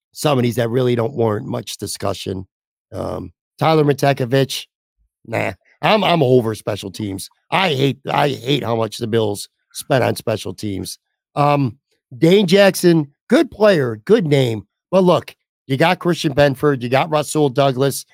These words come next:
you got Kyrie Elam. Unless Dane comes back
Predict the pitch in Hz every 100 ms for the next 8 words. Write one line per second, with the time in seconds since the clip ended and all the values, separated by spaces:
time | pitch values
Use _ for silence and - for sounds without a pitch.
0 | _ 135 131 143 139 131 127 117 117 110
1 | 110 110 - _ _ _ _ _ 120 117
2 | 147 156 165 165 160 151 123 156 147